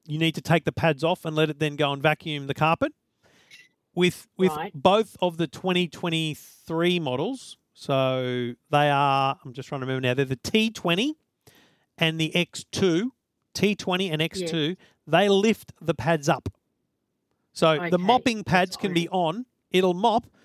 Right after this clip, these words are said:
Speaker 1: and then when it gets to carpet, it'll lift the pads up twelve millimeters and just keep
Speaker 2: That's
Speaker 1: vacuuming.
Speaker 2: what I heard, yeah.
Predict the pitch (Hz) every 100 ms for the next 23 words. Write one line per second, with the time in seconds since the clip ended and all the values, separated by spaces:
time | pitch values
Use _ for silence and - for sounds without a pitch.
0 | _ 170 185 202 196 233 220 - - 202
1 | 226 - 185 180 180 233 - 202 - 196
2 | 156 202 - - 208 165 156 151 151 175
3 | 285 - - - _ _ 175 165 175 -
4 | 202 151 175 185 175 165 165 170 147 -
5 | 147